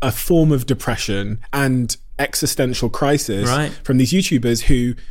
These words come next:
Speaker 1: suddenly were like, "What the fuck has happened? What do I do with my life now?"
Speaker 2: Right.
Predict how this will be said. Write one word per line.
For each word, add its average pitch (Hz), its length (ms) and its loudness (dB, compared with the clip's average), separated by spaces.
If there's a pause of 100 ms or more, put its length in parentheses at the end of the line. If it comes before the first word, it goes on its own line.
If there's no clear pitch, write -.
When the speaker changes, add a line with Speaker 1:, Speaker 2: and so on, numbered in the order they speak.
Speaker 1:
suddenly 180 560 2
were 131 100 4
like, 120 300 0 (160)
"What 131 220 2
the 135 80 -2
fuck - 300 -2
has - 100 -4
happened? 113 400 0
What 123 100 0
do 135 80 2
I 123 60 4
do 139 120 4
with 190 140 4
my 156 80 0
life 120 300 0
now?" 113 100 0
Speaker 2:
Right. 107 180 0